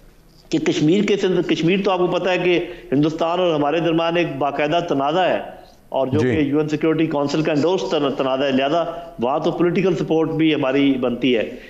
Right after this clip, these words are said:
Speaker 1: लेकिन अब जो अक़लियतों के साथ हो रहा है भारत के अंदर, मेरा ख्याल है कि कम अज़ कम हमें इखलाकी support उनको ज़रूर फराहम करनी चाहिए। और
Speaker 2: मैं तो सर जनरल साहब
Speaker 1: diplomatically
Speaker 2: इससे
Speaker 1: कम
Speaker 2: भी
Speaker 1: अज़ कम
Speaker 2: आगे की
Speaker 1: उनकी
Speaker 2: बात
Speaker 1: आवाज़ को
Speaker 2: करूँगा।
Speaker 1: पहुँचाना चाहिए।
Speaker 2: राइट, rightly said, इखलाकी support हमें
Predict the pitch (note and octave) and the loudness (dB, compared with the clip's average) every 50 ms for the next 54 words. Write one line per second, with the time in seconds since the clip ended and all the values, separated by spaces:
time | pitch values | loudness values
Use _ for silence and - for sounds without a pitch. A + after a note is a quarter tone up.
0 | - - - A#2+ C#3+ D#3 D3+ G3 - - F#3+ F#3+ F3+ G3+ G#3+ G3+ G#3 F#3+ G3+ G#3 | -20 -6 -2 0 0 2 2 0 0 0 0 0 2 2 2 2 2 2 2 2
1 | G#3 G#3 G3 G3 F#3+ G3+ F#3 E3+ E3 E3+ E3+ F#3 F3+ D3+ C3+ C3+ D3 E3+ E3 - | 2 2 2 2 2 2 0 0 2 2 2 2 0 0 0 0 -2 -2 -2 -2
2 | E3 E3+ F3+ F#3+ G#3 F3+ D#3 - - - - - - - - - C#3+ D#3+ F3+ G3+ | -2 -2 0 0 0 0 -2 -4 -6 -12 -18 -20 -20 -20 -12 -4 -2 0 0 0
3 | F#3+ - - F3+ G#3 G#3+ G#3+ G3+ G3 F#3+ - F#3+ F#3+ G3+ G#3 G3 G3+ G3 F#3+ F#3 | 0 0 0 0 0 0 0 0 -2 -2 -2 -2 -2 -2 -2 -2 -2 -2 -2 -2
4 | F3+ F#3 F3+ F3+ F3+ E3+ F3 F3 - A3+ - - F3+ E3 F3+ E3+ D#3+ E3+ E3 D3+ | 0 0 -2 0 0 -2 -2 0 0 -2 -2 -2 -2 -2 -2 -2 -2 -2 -2 0
5 | E3 C#3+ D3 E3+ G3 E3+ - E3 C#3 C3+ B2+ - B2+ A2 A2 A2 G#2+ - A#2 G#2 | 0 2 2 2 2 2 0 -2 -2 -2 -2 -2 -2 -2 -2 -2 -2 0 0 0
6 | G#2 G#2 G#2+ - - - - - - - - - - - D3 D#3+ D#3 D3+ B2+ D#3+ | 0 0 -2 -8 -14 -20 -20 -20 -20 -20 -20 -10 -4 -2 -2 0 2 2 2 2
7 | F3 G3+ F3+ A3+ A3 - A#3 A3 F3 F#3+ G#3 G#3 - A3 B3 G3+ G3+ - - A3 | 2 2 2 0 0 2 2 2 2 2 2 2 2 2 0 0 0 0 0 0
8 | G#3 G#3 G#3+ G3+ F3+ E3 F#3 G#3 D#3+ F#3+ E3+ D3 D3+ D3+ E3 F3 F3+ F3+ G3 G3 | 2 2 2 2 2 2 2 2 2 2 2 2 2 2 2 2 2 2 2 2
9 | E3+ D3 D#3 E3 D3+ C#3 D3 D#3 D3+ D3+ D3+ A2 G#2+ G#2 - B2 D3+ E3 E3+ C#3 | 2 2 0 0 0 0 0 0 -2 0 0 0 0 0 2 2 2 2 2 2
10 | D3+ E3+ D#3 D3 G3+ E3+ - E3 C#3 C3 C#3 - D#3 D3 C#3+ C#3 - F3 - D#3+ | 2 2 2 2 0 0 0 0 0 0 0 0 0 0 0 0 0 -2 0 -2
11 | B2 - D#3 E3+ E3 E3 E3+ D#3 D#3 E3 D#3+ | -2 0 0 0 2 2 2 2 2 0 0